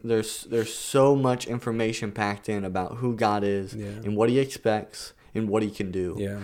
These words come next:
Speaker 1: Um, because you'll see this theme, um, throughout a lot of the Old Testament, that God is big enough. He's bigger than any army.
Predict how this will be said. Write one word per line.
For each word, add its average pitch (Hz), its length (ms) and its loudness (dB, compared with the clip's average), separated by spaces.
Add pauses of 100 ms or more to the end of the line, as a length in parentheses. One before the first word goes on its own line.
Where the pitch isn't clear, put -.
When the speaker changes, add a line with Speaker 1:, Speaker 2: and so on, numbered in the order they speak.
(280)
Speaker 1:
Um, 101 480 -6
because 113 520 0
you'll 120 160 2
see 151 220 2
this 139 260 2
theme, 127 420 -2 (480)
um, 92 220 -10
throughout 107 520 2
a 107 80 0
lot 104 300 6
of 113 360 0
the 104 140 0
Old 110 200 4
Testament, 101 640 -2 (240)
that 110 160 -2
God 120 220 4
is 131 100 -4
big 120 240 2
enough. 113 460 0
He's 117 180 -4
bigger 131 260 4
than 113 200 2
any 120 180 2
army. 104 480 -2